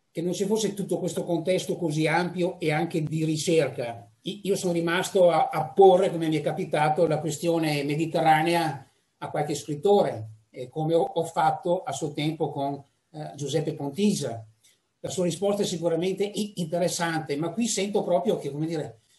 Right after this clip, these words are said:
hai aperto un archivio e un questionamento che, eh, che sono qui a porti le questioni. Com'è che, eh, sei arrivato a questa ricerca? Io ho avuto la chance, eh, di leggere questo bel libro singolare che ritengo, come dire,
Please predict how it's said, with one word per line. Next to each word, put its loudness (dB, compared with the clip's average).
hai -2
aperto 0
un -4
archivio 2
e 4
un 0
questionamento 0
che, 0
eh, 0
che -4
sono -2
qui -4
a -10
porti -6
le -4
questioni. -2
Com'è 2
che, -2
eh, 0
sei -2
arrivato 2
a -14
questa -2
ricerca? 0
Io 4
ho 6
avuto 6
la 4
chance, 0
eh, 4
di 0
leggere 2
questo 2
bel 0
libro 0
singolare 2
che -2
ritengo, 0
come -4
dire, 2